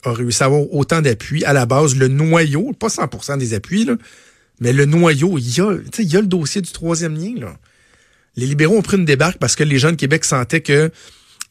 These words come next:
euh, non, ils ne voulaient pas vraiment le troisième lien. Il y avait eu des, des signaux contradictoires qui avaient été envoyés. Puis là, d'ailleurs, on le voit, là, tu sais, il, il semble pas avoir un gros, gros, gros appétit. Ben, tu sais, si à un moment donné, t'as une population qui demande quelque chose, qui demande un engagement des élus,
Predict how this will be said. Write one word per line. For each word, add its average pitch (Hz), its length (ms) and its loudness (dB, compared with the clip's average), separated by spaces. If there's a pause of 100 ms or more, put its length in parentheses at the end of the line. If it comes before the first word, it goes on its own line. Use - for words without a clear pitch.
euh, 202 320 0
non, 196 180 4
ils 196 80 4
ne 165 40 0
voulaient 170 200 2
pas 180 140 0
vraiment 160 320 2
le 165 80 0
troisième 156 460 0
lien. 151 240 0
Il 156 120 0
y 151 80 4
avait 143 140 2
eu 156 80 0
des, 147 180 0
des 147 160 -2
signaux 156 280 -2
contradictoires 147 580 0
qui 147 80 0
avaient 127 100 0
été 131 100 -2
envoyés. 120 300 0
Puis 139 120 -4
là, 135 40 4
d'ailleurs, 123 340 0
on 123 100 2
le 110 80 0
voit, 117 220 -2
là, 147 140 -4
tu 117 120 -8
sais, 127 60 -2
il, 117 140 -2
il 104 80 -10 (340)
semble 113 200 -6
pas 127 80 0
avoir 127 240 2
un 123 60 2
gros, 120 180 -2
gros, 120 120 -4
gros 131 200 0
appétit. 117 460 -2 (580)
Ben, - 60 0
tu 311 120 2
sais, 320 100 0
si - 320 0
à 349 40 4
un 214 40 4
moment 160 120 4
donné, 160 220 2
t'as 165 120 0
une 143 80 0
population 165 520 2
qui - 140 -8
demande 170 400 0
quelque 131 280 -2
chose, - 440 -6 (260)
qui - 100 -10
demande 170 360 2
un 147 120 2
engagement 156 480 2
des 120 280 -2
élus, 101 180 -10